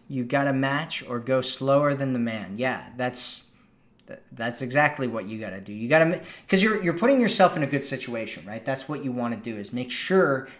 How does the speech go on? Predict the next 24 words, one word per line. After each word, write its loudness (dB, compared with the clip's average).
that 0
you're -6
getting 4
yourself -2
into -4
a -4
good -6
situation. -8
We 0
had 4
a 4
woman -2
in 0
this 0
last -2
live -2
stream -4
that -4
I -4
did -6
where -4
she -6
was -2
like, -4